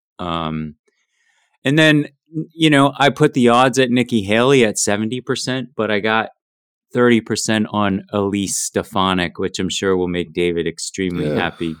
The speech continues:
Speaker 1: given his,
Speaker 2: Ugh.
Speaker 1: you know, his love for,
Speaker 2: I have a whole
Speaker 1: like
Speaker 2: different approach. Here's my
Speaker 1: Uh,
Speaker 2: idea.
Speaker 1: okay, good.
Speaker 2: Let's make,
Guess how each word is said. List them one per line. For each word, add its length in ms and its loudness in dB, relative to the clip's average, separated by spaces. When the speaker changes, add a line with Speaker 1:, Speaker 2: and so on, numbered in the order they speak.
Speaker 1:
given 320 -6
his, 500 -4
Speaker 2:
Ugh. 140 -6
Speaker 1:
you 60 -8
know, 220 -10
his 220 -10
love 340 -4
for, 360 -8
Speaker 2:
I 100 2
have 100 4
a 80 4
whole 180 2
Speaker 1:
like 140 2
Speaker 2:
different 240 -6
approach. 520 -12
Here's 260 -2
my 260 2
Speaker 1:
Uh, 60 -2
Speaker 2:
idea. 280 -12
Speaker 1:
okay, 240 -2
good. 160 -8
Speaker 2:
Let's 300 0
make, 360 0